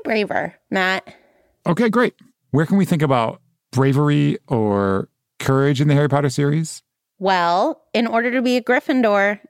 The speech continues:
Speaker 1: you have to be brave. That's one of the things that you are as a Gryffindor. I think that you, Matt, have often described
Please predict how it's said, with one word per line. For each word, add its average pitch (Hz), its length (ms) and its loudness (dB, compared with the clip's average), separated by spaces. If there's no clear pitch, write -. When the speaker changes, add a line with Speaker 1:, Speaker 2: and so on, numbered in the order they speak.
Speaker 1:
you 214 160 0
have 220 180 -2
to 226 100 -4
be 226 100 0
brave. 190 640 -2
That's 190 220 -6
one 202 180 -2
of 202 60 -2
the 208 80 0
things 208 300 0
that 220 100 -2
you 208 240 -2
are 175 320 0
as 202 240 -4
a 196 40 -6
Gryffindor. 165 800 -2
I 202 80 0
think 226 340 -6
that 202 540 -2
you, 233 500 0
Matt, 185 340 -2
have 196 340 -2
often 240 460 -2
described 190 800 -4